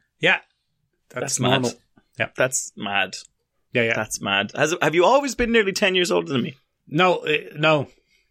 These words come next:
Speaker 2: Okay.
Speaker 1: That's not how time works.
Speaker 2: Okay, that's interesting.
Speaker 1: Right,
Speaker 2: That's
Speaker 1: Ben, so
Speaker 2: interesting.
Speaker 1: the year is nineteen eighty-two. I'm a swaddling babe.
Speaker 2: You're a swaddling babe, and
Speaker 1: Yes.
Speaker 2: you're handed your first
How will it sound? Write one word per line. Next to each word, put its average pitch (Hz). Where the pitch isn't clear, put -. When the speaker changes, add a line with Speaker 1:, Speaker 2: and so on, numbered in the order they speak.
Speaker 2:
Okay. 143
Speaker 1:
That's 135
not 135
how 139
time 139
works. -
Speaker 2:
Okay, 127
that's 135
interesting. 120
Speaker 1:
Right, 165
Speaker 2:
That's 175
Speaker 1:
Ben, 170
so 113
Speaker 2:
interesting. -
Speaker 1:
the 185
year 262
is 220
nineteen 233
eighty-two. 175
I'm 160
a 165
swaddling 185
babe. 151
Speaker 2:
You're 185
a 160
swaddling 170
babe, 123
and 135
Speaker 1:
Yes. 147
Speaker 2:
you're 143
handed 208
your 147
first 233